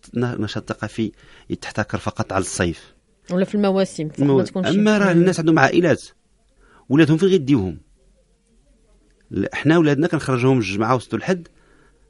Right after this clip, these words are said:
Speaker 1: نديهم عندنا في الدار البيضاء فين، فين، فين ينشطوا، فين
Speaker 2: مم.
Speaker 1: يلعبوا. وهما مساكن اللي خدامين في هذوك المناطق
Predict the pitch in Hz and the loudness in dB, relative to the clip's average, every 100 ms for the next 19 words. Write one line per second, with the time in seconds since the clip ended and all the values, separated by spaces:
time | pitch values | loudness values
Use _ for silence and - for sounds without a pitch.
0 | _ _ - - 98 120 127 123 127 110 | _ _ -20 -12 -6 -4 -2 0 0 -2
1 | - 101 113 98 113 110 123 151 131 117 | -4 -2 -2 -2 0 0 0 -2 -4 -4
2 | - 113 - - 107 - 107 95 - 131 | -4 -6 -6 -4 -4 -2 -4 -4 -6 -4
3 | 107 101 92 87 160 _ _ _ _ _ | -2 -2 -4 -6 -10 _ _ _ _ _
4 | _ _ - 131 170 185 170 165 156 147 | _ _ -4 0 2 0 -2 -4 -4 -4
5 | 117 135 143 131 123 120 113 120 120 - | -4 -2 -2 -4 -6 -6 -6 -6 -6 -10
6 | - | -14